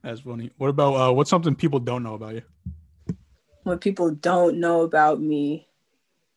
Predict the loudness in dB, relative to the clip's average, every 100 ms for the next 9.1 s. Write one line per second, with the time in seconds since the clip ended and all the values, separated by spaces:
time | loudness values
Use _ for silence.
0 | _ _ _ -6 -2 0 0 0 2 2
1 | 0 -2 -4 -8 -10 _ _ _ _ _
2 | _ _ _ _ _ _ _ _ _ _
3 | _ _ _ _ _ _ _ _ _ _
4 | _ _ _ _ _ _ _ -6 -4 -2
5 | -2 -2 -4 _ _ _ _ _ _ _
6 | _ _ _ _ _ _ _ _ _ _
7 | _ _ _ 2 2 2 2 0 -2 -4
8 | -4 -4 -2 -2 -2 -2 -2 0 -4 -4